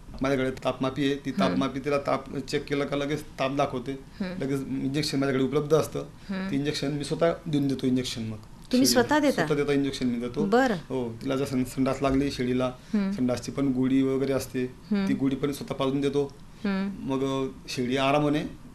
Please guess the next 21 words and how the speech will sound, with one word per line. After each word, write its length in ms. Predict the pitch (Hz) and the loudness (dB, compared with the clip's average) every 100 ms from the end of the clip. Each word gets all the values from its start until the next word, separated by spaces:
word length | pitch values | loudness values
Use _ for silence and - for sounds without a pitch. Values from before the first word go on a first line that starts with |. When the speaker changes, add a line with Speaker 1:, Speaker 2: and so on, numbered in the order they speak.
| - - | -8 4
Speaker 1:
कव्हर 200 | 151 143 | 6 6
होते, 260 | 123 117 139 | 2 -4 -2
आजारातून 440 | 131 139 143 170 | 2 2 2 0
ती 60 | 180 | 4
बाहेर 240 | 165 185 | 8 8
निघते. 520 | 165 113 113 - - - | 6 2 -6 -10 -10 0
Speaker 2:
बरं. 180 | 214 170 | 2 4
Speaker 1:
जर 220 | 156 180 | 4 2
जास्तच 460 | 151 147 - - 185 | 4 4 2 -2 0
जर 200 | 165 175 | 2 4
मला 220 | 170 165 | 6 6
वाटलं 300 | 139 135 123 | 6 2 -4
Speaker 2:
हम्म. 500 | 117 - 208 185 196 | -4 -4 -2 0 2
Speaker 1:
की 300 | 143 139 135 | 2 2 0
आता 160 | 135 | 0
जास्तच 380 | 139 135 - 151 | 0 -2 -2 2
आजारी 280 | 147 143 147 | 4 6 2
पडली 320 | 147 147 151 | 2 2 4
आणि 120 | 143 | 4
माझ्याकडे 440 | 147 147 143 135 139 | 4 2 2 0 0
पण, 140 | 170 | 0